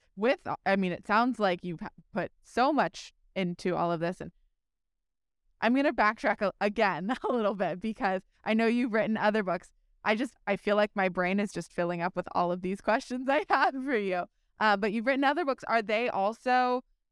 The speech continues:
um, in the sphere of, uh, Scottish and, and European history? What are your other books about?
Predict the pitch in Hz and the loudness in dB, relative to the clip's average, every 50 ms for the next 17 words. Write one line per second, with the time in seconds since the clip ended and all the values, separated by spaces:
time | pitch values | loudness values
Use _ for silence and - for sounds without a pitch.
0 | _ _ - 214 220 208 196 180 - 208 208 214 208 214 220 - - - - _ | _ _ 2 4 4 4 4 2 0 -2 -2 0 0 -2 -4 -6 -12 -20 -16 _
1 | 202 208 202 202 202 208 208 208 214 208 - - 196 190 185 185 185 185 185 185 | -4 -2 0 2 2 4 4 4 2 0 0 0 0 2 4 4 2 2 0 -4
2 | - _ _ _ _ _ _ _ _ _ _ 190 196 185 180 160 - - - - | -10 _ _ _ _ _ _ _ _ _ _ 0 2 2 2 2 0 -4 -10 -8
3 | _ 185 175 180 180 185 190 190 - - - 190 185 180 175 - - 185 180 170 | _ 0 2 2 4 2 2 0 -2 -2 -2 -2 0 -2 -2 -2 -2 -2 0 0
4 | 180 175 185 - - 196 185 175 202 214 208 214 - - - 247 247 247 240 226 | 0 0 -2 -2 -4 -4 -4 -4 -4 -4 -6 -6 -8 -8 -6 -4 -2 -2 0 0
5 | 226 233 254 262 262 - - 208 202 240 294 254 202 - - - - 175 - - | 0 0 0 0 -2 0 0 2 2 2 2 2 2 -2 -4 -6 -8 -8 -4 -4
6 | 69 65 53 - | -4 -4 -4 -6